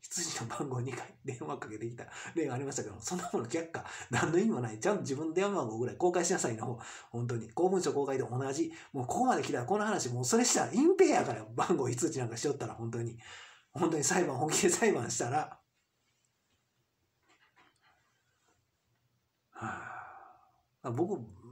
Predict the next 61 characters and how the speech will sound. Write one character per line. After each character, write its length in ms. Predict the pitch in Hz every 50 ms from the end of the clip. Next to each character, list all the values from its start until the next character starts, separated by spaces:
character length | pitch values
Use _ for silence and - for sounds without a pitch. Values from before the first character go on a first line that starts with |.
| - - 117
自 180 | 117 117 120 127
分 140 | 147 185 220
か 100 | 294 269
ら 60 | 185
羊 460 | - - - - 262 247 - 117 101
で 160 | 98 98 95 95
電 220 | 110 160 202 226
話 100 | 233 - -
な 140 | 120 110 107
ん 40 | 98
か 80 | 92
全 160 | - 156 190 226
然 100 | 214 -
か 100 | - 123
け 100 | 240 233
た 80 | -
り 100 | 120 120
し 140 | - - 247
な 80 | 330 294
い 60 | 208
で 100 | - 110
し 100 | - -
ょ。 240 | 98 92 90 - _ _ _ _ _ _ _ _ _ _ _ _ _ _ _ _ _ -
自 220 | 143 127 120 135 143
分 80 | 180
で 60 | 196
裁 200 | 196 - 349 359
判 160 | 302 226 131 127
し 60 | -
た 80 | 139
こ 80 | 120 120
と 100 | 107 107
あ 40 | 120
る 80 | 123
人 140 | 113 113 117
間 60 | 135
だ 80 | 147 135
っ 20 | 117
た 80 | -
ら 60 | - -
わ 80 | 185
か 100 | - 320
る 80 | 294 -
か 140 | - 123 -
ら。 140 | - - - _ _ _ _ _ _
そ 160 | - - 196
ん 20 | 208
な 80 | 233
こ 100 | 226 196
と 80 | - 120
し 60 | 123
て 100 | 156 139
た 80 | 113 104
ら 360 | 113 135 147 117 - - - _ _ _ _ -
隠 200 | 196 208 220 220
蔽 160 | 226 233 226
に 60 | 190 127
な 120 | 113 -
る 80 | 113 -
か 120 | - 92
ら。 140 | 90 -